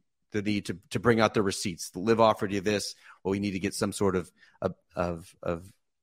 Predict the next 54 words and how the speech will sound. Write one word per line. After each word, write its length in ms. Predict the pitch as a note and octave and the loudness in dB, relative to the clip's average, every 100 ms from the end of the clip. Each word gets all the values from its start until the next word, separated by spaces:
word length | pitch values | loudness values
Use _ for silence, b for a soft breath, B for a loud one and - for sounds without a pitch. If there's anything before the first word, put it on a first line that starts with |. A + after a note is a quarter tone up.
| _ - | _ -10
uh, 160 | - - | -8 -8
bonus, 640 | F#2+ G2 A2 G2 F2 - - _ _ _ _ _ - | 0 6 6 6 -2 -6 -12 _ _ _ _ _ -10
uh, 140 | F#2 - | -10 -6
for 140 | A2 | -2
remaining 320 | G2 G2+ F#2+ | 2 2 2
loyal 180 | F#2 F#2 | 0 0
to 60 | F2+ | 0
the 60 | |
P 140 | F#2 G2 | -2 -2
G 80 | F2 | -2
A 20 | |
Tour 180 | F#2 F2 | -4 -2
while 200 | F2 E2+ | -2 -2
is 100 | - | -2
facing 460 | G2 F2 F#2 E2+ b b b | -2 0 -2 -4 b b b
an 140 | G2+ - | -4 0
existential 680 | G2+ - F2+ F#2+ F2 F2+ F2 | -2 -2 -4 -2 -2 -4 -6
threat. 340 | - F2 - | -4 -4 -2
So 80 | A#2 | -2
let's 100 | A2 | 6
take 200 | D3+ C#3 | 6 8
those 180 | A#2 G2 | 6 6
one 220 | A2+ B2 | 6 8
at 120 | A2+ | 8
a 60 | G#2+ | 4
time. 420 | - G#2 G2+ F#2+ B B B _ - | 4 4 4 0 B B B _ 2
Which, 300 | A#2+ C3+ - - - _ _ _ _ _ G1+ D2 F#2+ - A2 | 4 4 0 -10 -20 _ _ _ _ _ -18 -16 -14 -12 4
were 140 | C3 | 6
you 100 | D#3 | 6
surprised 640 | D#3 B2 - C3+ C#3+ D3 | 4 4 8 10 12 10
that 120 | C3 G#2+ | 6 2
Rahm 440 | G#2+ C3 B2+ A2+ | 4 6 4 2
took 220 | - D3 | -2 2
that 160 | C#3+ C#3 | 4 4
stance 400 | - C#3 C#3 - | 2 2 2 0
in 80 | B2 | 2
regards 340 | A#2+ C3 B2+ | 4 4 4
to 60 | B2 | 2
Monahan? 420 | B2+ B2+ C3+ C3 | 4 4 2 2
'Cause, 320 | - F#2+ - b b b | 0 -2 -6 b b b
uh, 120 | - G2+ | -2 -2
clearly, 420 | - D#3+ C3+ G#2 | 4 6 8 4
from 220 | - A#2 | 2 0
what 100 | A#2 | 2
we've 160 | G#2+ A2+ | 2 2
heard 180 | A2 | 2
publicly 520 | - B2+ G#2+ G2+ F#2+ F2 | 6 6 4 0 0 -2
from 180 | F#2+ | -8
Jordan 240 | F2+ A2 G#2 | 0 0 0
Spieth, 320 | - A2 F2+ | -2 -4 -2
Xander 220 | G#2 F#2+ | -2 -2
Schauffele, 320 | - G2+ G2+ | 0 0 0
among 240 | F#2+ G2 G2 | -2 -2 0
others, 340 | G2+ F#2 F2 | 0 -2 -6